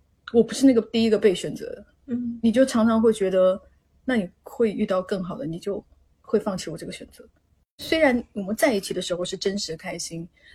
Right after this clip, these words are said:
Speaker 1: 就是像我们两个人老是就是在我们家小区楼下散步啊，而且他就是经常跑来上海，就是他大概一个礼拜来一次，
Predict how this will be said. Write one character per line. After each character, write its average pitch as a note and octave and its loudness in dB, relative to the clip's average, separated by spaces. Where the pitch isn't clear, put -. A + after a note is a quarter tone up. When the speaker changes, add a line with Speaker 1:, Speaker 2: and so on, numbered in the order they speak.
Speaker 1:
就 B3 -2
是 A#3 0
像 A3 0
我 F#3+ -2
们 F3 -4
两 F3+ -4
个 E3+ -4
人 F3 -4
老 F3 -4
是 F#3+ -6
就 - -14
是 F#3 -8
在 G3+ -4
我 F3+ -6
们 F3 -8
家 F#3 -4
小 - -12
区 - -8
楼 E3 -4
下 F3 -8
散 F3+ -10
步 F#3 -8
啊， E3+ -6
而 F#3+ -6
且 F#3+ -10
他 F#3 -10
就 G#3+ -6
是 G3+ -2
经 G3+ -8
常 F3+ -10
跑 - -10
来 F3 -8
上 F#3+ -10
海， - -16
就 - -18
是 A#3 -6
他 A3+ -4
大 A3+ -8
概 A3 0
一 G3+ -2
个 F#3 -10
礼 F3 -8
拜 F3+ -8
来 F3 -8
一 F3 -18
次， - -16